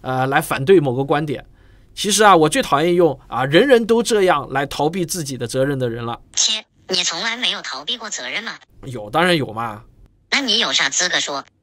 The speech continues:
Speaker 1: 这个啊，你又犯了对人不对事的这个谬误了啊。反驳我的观点的时候，不关注观点的内容本身是否有道理，而是转而指责我的人品。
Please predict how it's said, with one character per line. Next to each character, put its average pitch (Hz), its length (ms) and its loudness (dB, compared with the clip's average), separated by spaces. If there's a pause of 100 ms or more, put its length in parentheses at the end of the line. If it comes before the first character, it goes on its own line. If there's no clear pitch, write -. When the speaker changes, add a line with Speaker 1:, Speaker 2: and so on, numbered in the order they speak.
(1500)
Speaker 1:
这 339 180 2
个 247 160 8
啊， 139 220 6
你 165 100 0
又 262 160 2
犯 262 180 6
了 214 80 4
对 247 140 0
人 220 160 2
不 233 100 -2
对 240 160 2
事 254 220 0
的 185 100 2
这 165 160 0
个 165 120 4
谬 180 180 4
误 160 140 4
了 135 80 2
啊。 131 300 0 (300)
反 165 240 4
驳 254 140 4
我 240 100 6
的 190 80 4
观 254 200 4
点 208 120 0
的 151 80 0
时 156 140 -2
候， 190 140 2
不 226 160 -6
关 262 200 4
注 240 140 -4
观 262 160 4
点 180 160 -2
的 175 80 0
内 247 100 0
容 226 200 0
本 127 200 -2
身 220 160 -4
是 226 140 -4
否 175 140 0
有 127 100 0
道 160 180 2
理， 120 120 -4
而 175 180 -4
是 220 140 -4
转 143 200 -2
而 180 140 2
指 156 160 -4
责 180 160 2
我 156 140 4
的 143 100 0
人 147 260 2
品。 - 240 -4